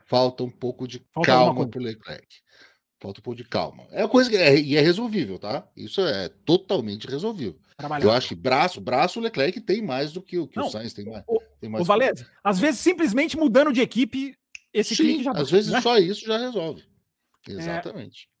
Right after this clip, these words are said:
Speaker 2: daqui a pouquinho tem live exclusiva pros apoiadores e hoje é o gerente que enlouqueceu.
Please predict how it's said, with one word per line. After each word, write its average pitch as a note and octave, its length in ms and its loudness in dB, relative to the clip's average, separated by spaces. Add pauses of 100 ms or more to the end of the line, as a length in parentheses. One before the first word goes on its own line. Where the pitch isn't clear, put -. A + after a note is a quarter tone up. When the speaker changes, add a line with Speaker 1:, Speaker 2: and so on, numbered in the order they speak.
(120)
Speaker 2:
daqui D#3+ 240 -4
a F3+ 60 0
pouquinho F#3+ 280 -4
tem F3 140 -2
live D#3 240 -4
exclusiva E3+ 440 -4
pros D#3 180 -8
apoiadores C#3 760 -8
e F3+ 140 -6
hoje G#3+ 500 -6 (120)
é G3+ 300 -6 (120)
o F#3+ 100 -4
gerente G3 380 0
que A#3 80 -2
enlouqueceu. G#3 560 -2